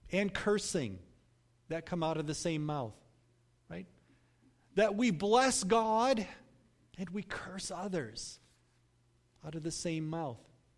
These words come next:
That there is this hypocrisy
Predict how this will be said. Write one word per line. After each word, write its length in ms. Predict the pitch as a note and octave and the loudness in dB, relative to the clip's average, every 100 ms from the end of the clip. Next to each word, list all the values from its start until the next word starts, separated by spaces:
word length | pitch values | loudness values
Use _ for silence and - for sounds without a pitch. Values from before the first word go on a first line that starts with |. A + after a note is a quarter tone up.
| - - | -20 -4
That 180 | G3+ G3 | -2 0
there 200 | B3+ C4 | 0 0
is 180 | A3+ - | -2 2
this 300 | A3+ G3+ - - - _ _ | 2 2 -2 -14 -20 _ _
hypocrisy 1200 | - A#3+ - - A3 A#3+ - A3 G3+ - E3+ A#2 | -10 -6 -6 -8 -4 -4 -4 -2 -2 -2 -2 -4